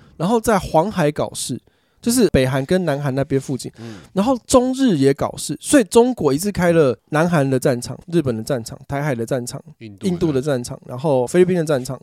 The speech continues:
Speaker 1: 然后缅甸的战场。
Speaker 2: 嗯。
Speaker 1: 就是中国是美国设定的那个一次开三个战场的目标的两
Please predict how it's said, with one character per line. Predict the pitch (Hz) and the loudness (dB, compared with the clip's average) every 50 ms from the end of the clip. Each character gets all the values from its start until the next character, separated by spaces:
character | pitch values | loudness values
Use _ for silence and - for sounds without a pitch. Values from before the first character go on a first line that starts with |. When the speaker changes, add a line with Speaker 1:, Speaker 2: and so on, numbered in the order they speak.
| - | -10
Speaker 1:
然 | - 131 | -6 -4
后 | 139 160 160 143 127 127 - - _ | -2 0 0 2 0 0 -4 -8 _
缅 | - 151 135 131 | -2 -2 0 2
甸 | 156 180 156 | 2 0 0
的 | 131 | 0
战 | 117 151 131 123 | 0 -2 -2 -2
场。 | 120 139 - _ _ - | -4 -10 -12 _ _ -20
Speaker 2:
嗯。 | 110 110 107 107 107 107 104 101 101 _ _ _ _ | -18 -16 -16 -16 -16 -18 -20 -20 -20 _ _ _ _
Speaker 1:
就 | - 262 262 | -4 -2 0
是 | 285 269 - _ _ _ | 0 0 -2 _ _ _
中 | - 254 247 277 | 4 4 4 6
国 | 247 208 165 151 | 6 6 6 6
是 | 151 - - 254 185 143 - _ _ _ _ _ _ _ | 6 6 4 2 2 0 -4 _ _ _ _ _ _ _
美 | - 185 190 175 160 | 2 4 4 4 4
国 | 151 - 165 160 175 | 4 2 4 4 4
设 | - - 233 208 | 6 4 4 4
定 | 208 233 214 | 4 2 0
的 | 190 156 | 2 2
那 | 160 196 | 2 0
个 | 190 170 | 0 0
一 | 143 | -2
次 | 147 151 - 190 | -4 -4 -4 -6
开 | - - 170 151 151 | -4 -2 0 0 0
三 | - - 151 | 0 -2 -2
个 | 151 139 | -2 -2
战 | 131 - 151 131 127 | -2 -2 -2 -4 -4
场 | - 123 107 104 | -6 -10 -10 -8
的 | 113 | -6
目 | 127 170 165 | -2 -2 0
标 | 131 147 143 | 2 0 0
的 | 131 127 | 0 -2
两 | 123 110 101 | -4 -6 -8